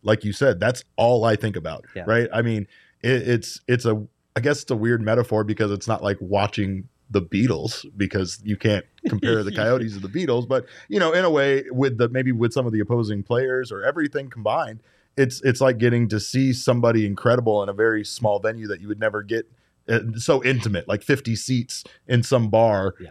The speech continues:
Speaker 1: and some, you know, famous band or something got, got a chance to play there one night, right? Like, that's the, that's the appeal there. And I, I,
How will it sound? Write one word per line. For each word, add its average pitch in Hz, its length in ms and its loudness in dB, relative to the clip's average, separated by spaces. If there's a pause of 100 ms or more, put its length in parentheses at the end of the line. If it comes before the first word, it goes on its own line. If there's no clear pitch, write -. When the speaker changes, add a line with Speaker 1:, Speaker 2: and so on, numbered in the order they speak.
(140)
Speaker 1:
and 110 160 2
some, 113 320 0
you 120 100 2
know, 101 160 2
famous 110 460 -2
band 107 360 2
or 101 60 0
something 101 340 -2
got, 101 300 -2
got 107 140 2
a 98 40 -4
chance 104 220 -8
to - 60 -16
play 120 180 2
there 87 140 -2
one 87 160 -12
night, 82 180 -14
right? 107 220 -4 (260)
Like, 110 240 2
that's 120 300 2
the, 101 260 0
that's 117 300 2
the 98 180 -2
appeal 123 480 -2
there. 87 460 -6
And 98 260 -6 (400)
I, 113 240 0
I, 113 220 -2